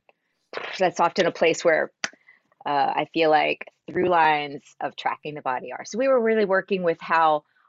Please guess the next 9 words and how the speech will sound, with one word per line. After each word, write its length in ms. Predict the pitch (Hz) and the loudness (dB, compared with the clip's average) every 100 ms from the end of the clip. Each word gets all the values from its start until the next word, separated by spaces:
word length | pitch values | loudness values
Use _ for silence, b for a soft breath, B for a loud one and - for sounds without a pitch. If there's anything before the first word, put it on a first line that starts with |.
| - | -14
our 100 | 156 | -12
movements, 720 | 165 170 165 160 151 - - | -8 -8 -4 -4 -4 -8 -4
our 140 | 147 | -4
impulses 560 | - 220 220 190 190 165 | -2 0 0 0 -2 -2
from 140 | 165 | -4
the 140 | 151 - | -4 -6
interior, 640 | 160 - 170 185 202 214 _ | -8 -4 0 0 -2 -6 _
inner 200 | - 180 | -6 -6
space, 460 | 180 - 175 175 - | -6 0 0 0 -4